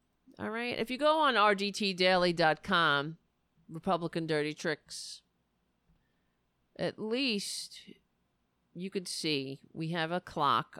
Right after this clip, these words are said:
up there at the top of the page. How many days? It counts down the days to the next inauguration day, which is a hundred and eighty-eight days.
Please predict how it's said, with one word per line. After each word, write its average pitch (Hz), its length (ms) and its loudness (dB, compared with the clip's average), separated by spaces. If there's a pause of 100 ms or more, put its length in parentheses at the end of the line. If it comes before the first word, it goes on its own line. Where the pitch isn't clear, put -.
(100)
up 131 240 -2
there 127 320 2
at 123 100 -2
the 147 80 -10
top 135 320 -2
of 156 60 -8
the 156 80 -4
page. 127 800 -4 (680)
How 160 180 -2
many 175 260 -2
days? 170 380 4
It 185 100 -2
counts 226 280 2
down 196 240 4
the 170 60 -2
days 127 540 0
to 160 560 0
the 180 160 0
next 175 600 -2
inauguration 156 760 0
day, 117 240 0
which 170 240 -4
is 240 280 -4
a 240 120 4
hundred 269 340 2
and 226 160 4
eighty-eight 180 540 2
days. - 500 -4